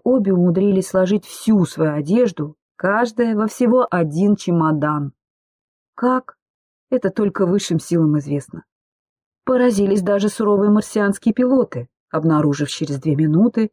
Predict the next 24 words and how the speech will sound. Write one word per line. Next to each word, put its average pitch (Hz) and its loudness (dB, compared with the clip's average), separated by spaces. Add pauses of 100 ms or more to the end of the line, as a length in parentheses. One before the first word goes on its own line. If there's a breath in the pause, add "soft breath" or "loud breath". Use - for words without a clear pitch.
(160)
двух 196 2
счастливых 202 0
женщин, 156 0 (440)
два 156 0
закрытых 147 -2
вздутых 151 -2
и 156 2
непонятно 165 0
какими 185 0
магическими 175 0
силами 190 0 (180)
закрытых 160 -2
баула, 156 0 (480)
три 247 2
рядом 214 0
валяющихся 175 0
пустых 165 -4
чемоданчика 185 -2 (640)
и 233 0
одну 233 2
офигевшую 220 -2
от 190 -4
произошедшего 180 0
меня. 160 2